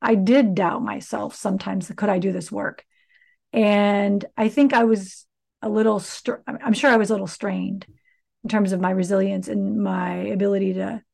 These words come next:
focus. So it was a lot coming at me, and I feel like I've really turned the corner. I feel good, healthy. I still have days where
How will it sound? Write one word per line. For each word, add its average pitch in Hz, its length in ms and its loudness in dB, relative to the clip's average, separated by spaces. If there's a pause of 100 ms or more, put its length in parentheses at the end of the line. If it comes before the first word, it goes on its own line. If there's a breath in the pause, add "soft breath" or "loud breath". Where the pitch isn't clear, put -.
(120)
focus. 269 920 -6 (600)
So 226 360 2
it 240 80 -2
was 208 120 0
a 220 40 4
lot 208 640 4
coming 202 280 -2
at 196 160 -2
me, 226 440 0
and 190 520 -2 (440)
I 214 80 -2
feel 240 120 2
like 214 140 2
I've 196 100 2
really 208 180 0
turned 220 220 0
the 202 60 -4
corner. 202 340 -2
I 190 140 -4
feel 190 240 -8
good, 254 460 4
healthy. 240 640 -2 (560)
I 208 60 -4
still 220 220 -4
have 220 180 -2
days 208 420 -2
where 196 400 -4